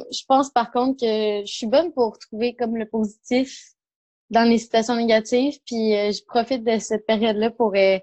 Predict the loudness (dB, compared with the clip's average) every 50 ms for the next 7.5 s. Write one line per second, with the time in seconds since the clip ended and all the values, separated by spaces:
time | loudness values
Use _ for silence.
0 | _ _ _ _ _ _ _ _ -2 0 0 0 0 -4 0 2 4 4 4 4
1 | 4 4 2 0 0 0 0 0 -2 -4 -2 0 0 0 0 -4 -6 -6 -4 -4
2 | -4 -4 -4 -4 -2 -2 0 0 2 2 2 2 0 -2 -2 -2 -2 -2 -2 -2
3 | -2 -4 -4 -2 -2 -2 -2 -4 -8 -6 -4 -2 -2 -2 -4 -2 -2 0 0 0
4 | 0 -4 -8 -6 -2 -2 -2 -2 -4 _ _ _ _ _ _ 0 2 2 4 4
5 | 4 2 2 2 2 0 2 2 2 2 2 0 -2 -2 0 0 0 2 2 0
6 | 0 2 2 0 0 0 -2 -6 -12 _ _ _ _ _ _ _ -10 -10 -8 -4
7 | -2 -2 0 2 2 2 2 0 -2